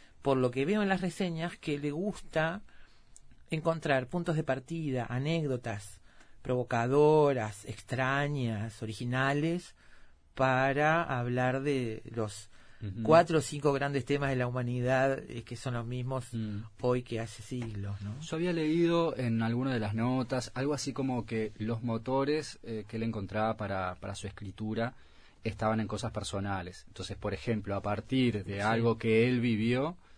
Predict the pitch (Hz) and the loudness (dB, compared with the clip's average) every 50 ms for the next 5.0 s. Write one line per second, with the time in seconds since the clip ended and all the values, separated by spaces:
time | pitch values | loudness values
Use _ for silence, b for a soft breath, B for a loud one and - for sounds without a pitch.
0 | b b - - - 95 98 101 107 107 104 101 104 98 98 98 92 90 87 85 | b b -10 -6 -4 -4 -2 0 0 0 0 -2 -2 -4 -4 -4 -6 -6 -8 -10
1 | - - - B B B B B B B B B B - 104 101 101 101 98 104 | -12 -16 -18 B B B B B B B B B B -8 -6 -4 -4 -2 -4 -6
2 | 98 - - 113 110 110 104 107 113 110 113 110 - 107 101 - - 113 110 113 | -6 -4 -2 -2 0 0 0 0 0 0 -2 -4 -4 -4 -6 -4 -2 0 2 4
3 | 113 110 107 98 95 95 98 101 104 110 113 113 113 113 110 117 120 120 120 117 | 4 4 2 2 0 -2 0 2 6 6 6 6 6 2 2 2 4 4 2 0
4 | - 101 87 90 90 - - - - - 98 95 107 - 117 117 123 127 147 151 | -2 -8 -10 -10 -10 -12 -16 -20 -12 -10 -8 -8 -2 2 4 4 4 4 2 -2